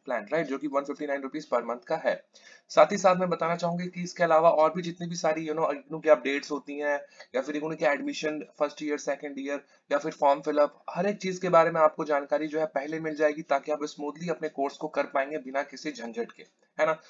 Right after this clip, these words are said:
तो बहुत ही simple सा ये हमारा program है। साथ ही साथ मैं बताता चलूं कि अगर आप हमारे channel पे नए हैं तो हमारे channel को subscribe कर लीजिए और bell icon दबा दीजिए। उसके बाद आपको नीचे की तरफ आना है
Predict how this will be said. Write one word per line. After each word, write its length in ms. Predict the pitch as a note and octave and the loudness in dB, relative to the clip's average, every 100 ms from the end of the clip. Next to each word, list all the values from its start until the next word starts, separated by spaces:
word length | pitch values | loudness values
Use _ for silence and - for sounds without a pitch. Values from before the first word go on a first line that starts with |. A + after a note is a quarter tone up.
| _ | _
तो 60 | D3+ | 0
बहुत 200 | E3 F3+ | 4 4
ही 40 | |
simple 320 | G3 F3 E3 E3 | 2 -2 -2 0
सा 100 | D#3+ | -2
ये 260 | D#3 G#3 - | -2 -8 -8
हमारा 220 | C3 C#3 D#3+ | 0 0 0
program 500 | C3 A#2+ A#2 G#2+ G#2+ | -4 0 0 0 -4
है। 80 | - _ - - _ _ _ _ _ _ - | -12 _ -20 -20 _ _ _ _ _ _ -6
साथ 180 | D3+ F#3 | -2 4
ही 80 | |
साथ 100 | F#3 | 4
मैं 120 | F3+ E3+ | 4 4
बताता 280 | D#3+ D3+ | 4 2
चलूं 280 | F3 F3 F#3 - - - | 2 0 -2 -8 -20 -8
कि 80 | D#3+ | 0
अगर 160 | D#3+ E3+ | 6 6
आप 100 | F3+ | 6
हमारे 240 | E3+ F3 F3 | 4 2 4
channel 260 | E3 F3 | 2 0
पे 120 | E3+ | 0
नए 140 | D#3+ D3+ | 2 2
हैं 180 | F3 F3 | 2 0
तो 80 | E3 | 2
हमारे 160 | D#3 | 2
channel 120 | D#3 | 2
को 80 | D3 | -2
subscribe 420 | D3+ C#3 C#3+ D#3+ | -4 -4 -2 -2
कर 140 | E3 E3 | -2 -4
लीजिए 280 | E3 E3+ F3+ | -4 -2 0
और 100 | D#3+ | 4
bell 180 | D3 | 4
icon 160 | D#3 E3+ | 4 0
दबा 220 | D#3 D3+ | 4 6
दीजिए। 340 | D3 D3+ F3 - _ _ | 4 -2 -8 -10 _ _
उसके 240 | - - A#3+ | -12 -4 0
बाद 340 | F3 C#3+ F#3 | 4 6 6
आपको 200 | F#3 G3 | 2 0
नीचे 240 | E3+ E3 F3+ | -6 -6 -6
की 80 | |
तरफ 280 | F3+ F3+ E3 - | 0 0 0 0
आना 220 | D3 F#3 | 2 2
है 200 | D3 | 2